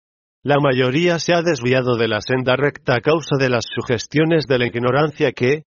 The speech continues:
como una araña gigantesca de los círculos carnales,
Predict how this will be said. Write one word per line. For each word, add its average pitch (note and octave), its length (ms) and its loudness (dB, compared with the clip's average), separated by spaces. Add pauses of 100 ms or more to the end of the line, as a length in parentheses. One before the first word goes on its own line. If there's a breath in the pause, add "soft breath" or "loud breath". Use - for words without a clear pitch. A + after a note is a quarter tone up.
(160)
como A#2+ 300 2
una C3+ 160 0
araña C#3 400 0
gigantesca B2+ 760 -2
de C#3 120 2
los G#2+ 180 -2
círculos D#3 560 2
carnales, C#3 800 0